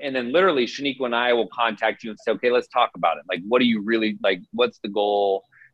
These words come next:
Like, you know, Chet, you may not be able to get Chet for a hundred, but I don't know, you, whatever the, the kind of the dynamics of the deal are. So that's kinda how it is now. It's like, this is the form. And it may be where it's like, "Hey, I just wanna give a hundred bucks to the general. I know this is important for athletes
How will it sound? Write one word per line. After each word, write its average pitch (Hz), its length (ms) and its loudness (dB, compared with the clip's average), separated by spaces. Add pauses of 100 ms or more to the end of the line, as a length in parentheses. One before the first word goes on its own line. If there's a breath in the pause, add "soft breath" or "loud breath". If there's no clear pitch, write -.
Like, 110 340 0
you 135 100 -6
know, 101 120 -2
Chet, 131 360 0
you 120 140 -4
may 123 100 -2
not 120 160 0
be 110 80 0
able 110 80 2
to 104 60 -8
get 104 160 -2
Chet 123 240 -2
for 107 120 -4
a 98 60 -2
hundred, 104 400 -6
but 98 380 2 (120)
I 104 140 2
don't 104 140 -6
know, 95 340 -2
you, 90 140 -14 (800)
whatever 104 400 4
the, 90 300 4 (100)
the 92 320 0
kind 98 140 -2
of 85 60 -6
the 90 80 -2
dynamics 90 560 -4
of 82 160 -10
the 85 60 -10
deal 87 280 2
are. 82 240 2 (380 loud breath)
So 104 160 0
that's 135 240 4
kinda 151 200 -2
how 120 140 2
it 113 80 2
is 110 160 -2
now. 110 160 0
It's 87 100 -4
like, 90 240 -6
this 127 160 -8
is 117 120 -10
the 113 160 -2
form. 101 480 0 (320 soft breath)
And 147 100 0
it 156 80 -2
may 170 160 2
be 175 160 0
where 147 240 4
it's 135 140 0
like, 127 160 0
"Hey, 156 160 0
I 139 100 4
just 160 220 -12
wanna 147 200 -4
give 127 260 0
a 107 60 0
hundred 131 200 0
bucks 120 320 0
to 117 60 -12
the 107 100 -4
general. 104 440 -2
I 123 100 0
know 156 180 0
this 147 200 -4
is 113 120 -18
important 104 500 -2
for 104 140 0
athletes 92 520 -4